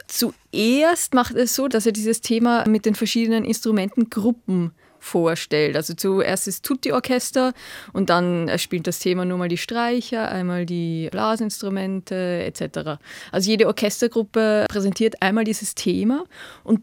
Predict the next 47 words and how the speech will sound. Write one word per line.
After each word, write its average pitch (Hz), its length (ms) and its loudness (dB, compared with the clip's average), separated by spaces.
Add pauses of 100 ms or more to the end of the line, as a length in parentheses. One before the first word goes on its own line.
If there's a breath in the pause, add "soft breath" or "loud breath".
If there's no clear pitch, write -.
dann 277 520 4
geht's - 360 -2
aber 220 300 6
wirklich 254 680 2
in 226 140 4
verschiedene 233 800 4
Variationssätze 214 1040 0
und 180 140 -4
die 196 80 -2
sind 202 200 -4
teilweise 214 720 0
tatsächlich 220 460 -4
sehr, 240 520 0
sehr 214 360 0
virtuos 208 840 -2
und 165 180 -8
man 190 120 0
braucht 208 260 0
wirklich 226 300 0
ein 208 320 2
sehr 220 640 4
professionelles 208 560 0
Orchester 202 360 0
dafür. 170 300 0
Also 180 160 0
das 190 140 0
ist 196 100 -2
jetzt 202 160 -2
kein 202 160 4
Stück, - 260 -4
was 196 160 4
man 202 280 4
mit - 400 -4
Musikschule 220 1400 6
unbedingt 226 500 6
auf - 120 2
die 214 100 -2
Beine 190 260 2
stellen 214 220 2
könnte, 214 360 -2
sondern 202 260 0
das 185 120 -8
ist 202 160 -6
wirklich 190 240 -4
ein 190 80 -2
Stück - 300 -12
für 175 400 -2